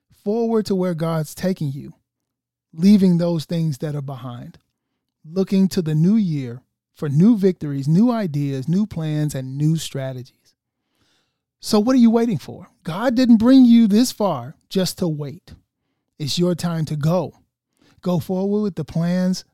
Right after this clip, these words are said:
of God on your life right now. How?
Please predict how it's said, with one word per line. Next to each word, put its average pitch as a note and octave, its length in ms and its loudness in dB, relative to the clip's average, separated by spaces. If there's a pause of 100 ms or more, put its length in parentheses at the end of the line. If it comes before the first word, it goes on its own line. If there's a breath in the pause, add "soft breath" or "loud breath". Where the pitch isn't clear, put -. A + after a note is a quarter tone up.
(240)
of C#3+ 180 -8
God E3+ 380 -4
on C3 160 -6
your G3+ 240 -2
life C#3 460 -10 (280)
right D3 500 -2
now. C#3+ 320 -12 (640)
How? - 360 -10